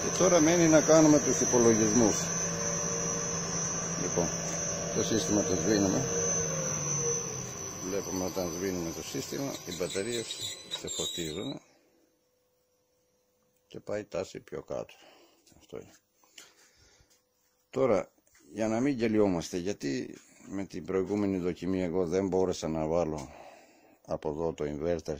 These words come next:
και να το κάνω self-running, που λένε οι φίλοι μας οι Εγγλέζοι αυτό.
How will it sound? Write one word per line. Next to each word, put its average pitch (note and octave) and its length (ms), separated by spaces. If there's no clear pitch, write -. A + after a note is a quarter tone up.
και D2 120
να D2+ 220
το - 120
κάνω E2+ 280
self-running, D#2+ 640
που - 80
λένε D2 320
οι C#2+ 80
φίλοι D#2 240
μας C#2+ 220
οι D#2 60
Εγγλέζοι D2+ 460
αυτό. C#2+ 240